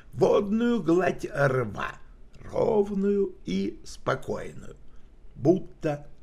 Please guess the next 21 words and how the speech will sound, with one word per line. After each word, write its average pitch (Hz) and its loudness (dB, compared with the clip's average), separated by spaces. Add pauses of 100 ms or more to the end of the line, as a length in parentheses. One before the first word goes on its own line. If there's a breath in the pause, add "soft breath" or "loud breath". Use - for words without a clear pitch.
(120)
зеркало, - -10 (320 loud breath)
в - -14
котором 107 2
отражались 113 -4
голубое 98 0
небо 180 -2 (320 loud breath)
и 247 4
медленно - 2
плывущие 196 -2
по - -4
нему 185 0
белые 107 0 (240)
облака. 101 -6 (1400)
Подъём - 0
показался 208 0
мне 113 2
вечностью, - -10 (260)
но 113 -4
вот 127 2
лестница - -2
кончилась - -8